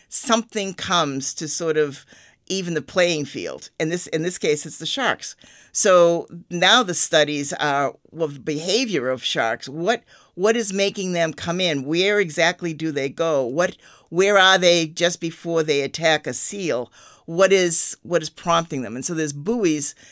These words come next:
set f-, all over the, the back shore, and some in Cape Cod Bay too, to have acoustic, um, pingers that are satellite tracked, and they can, they can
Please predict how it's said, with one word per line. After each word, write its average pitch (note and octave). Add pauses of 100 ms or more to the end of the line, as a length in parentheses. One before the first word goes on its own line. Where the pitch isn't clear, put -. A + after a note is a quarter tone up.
(120)
set -
f-, -
all D#3+
over F3+
the, C#3+ (100)
the D3+
back D#3
shore, D#3
and C#3+
some E3
in D3+
Cape D#3+
Cod C#3
Bay E3
too, D3+ (360)
to F#3
have F3
acoustic, F#3+ (540)
um, D3 (200)
pingers E3 (380)
that F3
are D3+
satellite G3
tracked, F#3+
and D3+
they C#3+
can, D3+
they E3
can D3